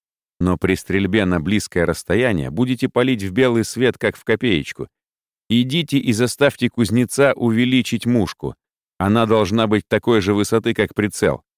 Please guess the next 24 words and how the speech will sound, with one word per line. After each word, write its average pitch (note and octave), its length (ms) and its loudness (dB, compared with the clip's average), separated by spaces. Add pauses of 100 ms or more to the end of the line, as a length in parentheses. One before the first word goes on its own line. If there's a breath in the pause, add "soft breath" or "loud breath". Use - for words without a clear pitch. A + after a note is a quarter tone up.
(560)
Имеете G#2+ 460 0
право D3+ 340 2
с - 100 -4
него C#3 240 4
за C3+ 120 -2
такую C3+ 340 2
ошибку C3 480 0
выпивку C#3 500 -2
стребовать. E2 600 -2 (360)
Пусть A#2 300 0
в - 80 -14
следующий B2 500 2
раз A#2+ 220 2
тщательнее C3 640 0
работает". F#2 560 -2 (1000)
Довольные E2+ 720 0
успешным E2+ 600 -4
разрешением E2 680 -2
своей E2 280 2
проблемы D#2 520 0
казаки D2 480 -6
пошли A2+ 420 -4
к - 140 -16
кузнецу, E2 680 -4